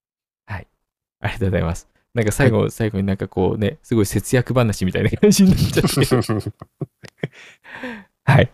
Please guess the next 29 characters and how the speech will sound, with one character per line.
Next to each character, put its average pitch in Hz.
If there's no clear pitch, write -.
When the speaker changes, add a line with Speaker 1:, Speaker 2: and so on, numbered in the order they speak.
Speaker 1:
じ 123
ゃ -
あ 113
今 123
回 101
は 98
こ 107
の 104
ぐ 120
ら 110
い 104
に 101
し -
て -
き -
ま 95
す -
か。 -
Speaker 2:
は 107
い。 110
Speaker 1:
は 107
い。 90
で 98
は 82
じ 78
ゃ 78
あ -
ま 85
た、 85